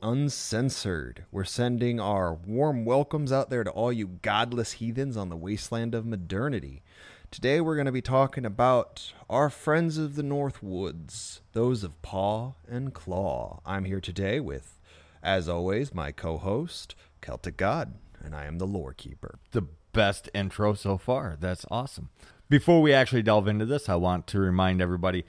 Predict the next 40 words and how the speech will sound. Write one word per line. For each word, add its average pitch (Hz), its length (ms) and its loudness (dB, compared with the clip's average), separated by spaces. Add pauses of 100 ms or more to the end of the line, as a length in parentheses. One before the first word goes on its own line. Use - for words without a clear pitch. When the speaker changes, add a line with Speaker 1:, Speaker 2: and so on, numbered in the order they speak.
(340)
Speaker 2:
check 160 280 4
out 160 200 4
all 120 260 8
of 123 80 2
our 107 180 6
other 101 200 4
content. 95 500 -2
It's 98 140 -2
scattered 123 420 2
all 107 180 6
over 104 200 2
the 92 80 2
web. 98 360 2
If 90 240 -4
you 104 120 0
look 123 240 -2
in 139 160 0
the 113 100 0
description 143 680 -2
of 95 280 0
this 90 160 -2
podcast 85 560 -2
channel, 143 360 -2 (280)
you 131 160 4
will 127 100 4
find 95 320 0
a 92 60 2
link 113 340 -2
there 92 400 0
to 107 240 2
our, 85 320 0 (420)
uh, 104 180 6
link 104 260 0
tree. 135 160 -2
It'll 120 160 2
take 101 220 -4
you 98 60 -6
to 101 320 0
our 90 200 2
website 90 480 0